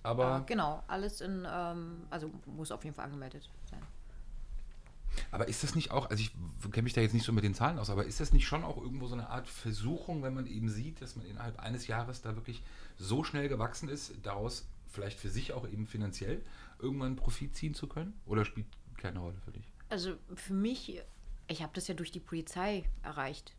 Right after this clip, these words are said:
Speaker 2: Und warum soll ich denn meinen Beruf aufgeben? Ich will ja auf jeden Fall Polizistin bleiben. Ist mir egal, was für ein Angebot kommt, ganz ehrlich.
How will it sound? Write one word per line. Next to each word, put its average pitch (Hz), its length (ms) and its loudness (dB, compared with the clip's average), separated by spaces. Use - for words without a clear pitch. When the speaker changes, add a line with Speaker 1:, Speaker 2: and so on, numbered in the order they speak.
Speaker 2:
Und 156 380 -8
warum 160 520 -6
soll 147 180 -2
ich 175 180 -4
denn 147 520 -6
meinen 170 240 -2
Beruf 180 320 -2
aufgeben? - 400 -4
Ich 165 180 -8
will 185 80 2
ja 180 120 4
auf - 120 8
jeden 175 120 6
Fall 170 220 -2
Polizistin 170 480 -6
bleiben. 165 340 2
Ist 156 120 -8
mir 160 100 -6
egal, 165 300 2
was 156 140 -2
für 156 100 -6
ein 147 80 -4
Angebot 156 380 -6
kommt, 143 260 -10
ganz 156 220 -4
ehrlich. - 320 -4